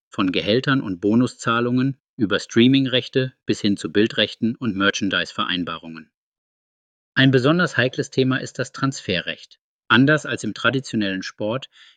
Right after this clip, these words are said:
gibt es im E-Sport noch keine einheitlichen Regelungen für Spielertransfers. Hier musste ich schon oft kreativ werden, um faire Lösungen für alle Beteiligten zu finden.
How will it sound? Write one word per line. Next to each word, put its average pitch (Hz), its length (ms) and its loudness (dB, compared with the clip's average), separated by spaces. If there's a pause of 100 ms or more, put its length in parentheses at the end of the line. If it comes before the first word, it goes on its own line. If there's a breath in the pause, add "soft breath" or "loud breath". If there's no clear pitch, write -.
gibt - 180 2
es 131 120 -2
im 113 120 2
E-Sport 123 480 -2
noch 110 160 -6
keine 113 320 2
einheitlichen 107 640 -4
Regelungen 101 520 0
für - 140 -10
Spielertransfers. 87 1000 -4 (340)
Hier 139 180 6
musste 135 280 2
ich - 200 -4
schon 131 200 2
oft - 220 -6
kreativ 117 480 -2
werden, 120 380 0
um 107 160 -2
faire 110 280 0
Lösungen 107 440 0
für - 180 -6
alle 98 160 -4
Beteiligten 85 560 -8
zu - 140 -16
finden. - 400 -14